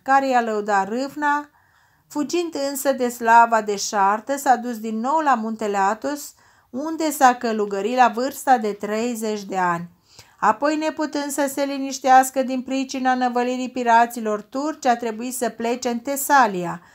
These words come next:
într-un ținut sălbatic cu stânci foarte mari, făcute parcă pentru pusnicie.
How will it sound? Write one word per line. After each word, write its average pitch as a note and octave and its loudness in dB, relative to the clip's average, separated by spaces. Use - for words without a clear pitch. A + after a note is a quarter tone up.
într-un D4 -4
ținut A#3 -4
sălbatic A#3+ 0
cu B3 -8
stânci G#3+ -8
foarte C4+ 2
mari, G#3+ -2
făcute E4 -2
parcă D4+ 4
pentru D4 -4
pusnicie. C4 -10